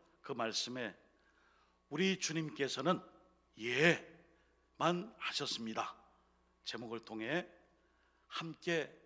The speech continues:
본문을 통해서 말씀을 상고하며 은혜를 받는 이 한 시간 되도록 예수 그리스도 이름으로 먼저 축원드립니다. 아멘.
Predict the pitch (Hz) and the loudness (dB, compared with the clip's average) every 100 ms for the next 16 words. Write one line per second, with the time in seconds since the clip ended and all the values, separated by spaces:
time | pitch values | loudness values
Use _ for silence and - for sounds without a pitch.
0 | _ _ - 135 160 175 175 139 131 101 | _ _ -12 -4 2 4 4 0 -2 -2
1 | 120 - - _ _ 113 110 - 117 117 | -4 -8 -20 _ _ -2 0 -2 -2 -4
2 | - 147 135 123 139 170 - - - _ | -4 -2 0 0 2 0 -2 -16 -20 _
3 | - 131 131 120 117 110 104 165 170 - | -14 -6 -4 -4 -4 -4 -2 -2 -2 -14
4 | _ _ _ - 120 113 110 - 135 131 | _ _ _ -8 -6 -4 -4 -2 -2 -4
5 | - - _ _ _ _ - 127 123 135 | -10 -20 _ _ _ _ -8 -4 -2 -2
6 | - - _ _ _ _ - - _ _ | -4 -20 _ _ _ _ -20 -20 _ _
7 | 147 180 196 - 208 208 160 147 - 151 | 8 10 10 8 6 6 2 0 0 0
8 | 135 127 127 170 127 123 117 175 - - | 0 2 6 6 4 -4 4 4 4 -4
9 | - - - - - 156 196 185 185 175 | -18 -20 -4 2 4 10 12 10 6 4
10 | 170 170 165 180 185 - - - - - | 4 6 12 12 12 8 -10 -16 -16 -6
11 | - 120 151 151 | -2 0 2 0